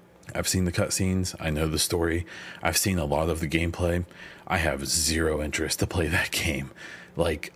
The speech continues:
almost, like, less than zero. I, I am not, um, I, I know that there's parts of it I probably would enjoy, but that whole walking simulator thing, I am good. I will hard pass,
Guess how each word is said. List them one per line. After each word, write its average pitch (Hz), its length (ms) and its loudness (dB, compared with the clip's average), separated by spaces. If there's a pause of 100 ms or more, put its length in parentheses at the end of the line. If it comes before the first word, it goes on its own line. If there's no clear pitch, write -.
almost, 104 540 2
like, 85 160 0
less 85 280 2
than 76 220 -2
zero. - 560 -4
I, 92 120 2
I 82 260 2
am 76 160 0
not, 76 340 0 (580)
um, 78 320 0
I, 104 140 2
I 107 140 2
know 98 260 2
that 87 160 0
there's 85 180 2
parts 82 300 0
of 90 100 4
it 87 100 2
I 82 180 2
probably 82 280 2
would 78 200 2
enjoy, 78 640 2
but 78 160 0
that 78 140 0
whole 87 200 2
walking 76 380 0
simulator 76 520 2
thing, 78 360 0 (800)
I 76 120 2
am 82 140 0
good. - 280 -4 (160)
I 78 160 0
will 71 320 -2
hard 92 260 0
pass, 92 480 0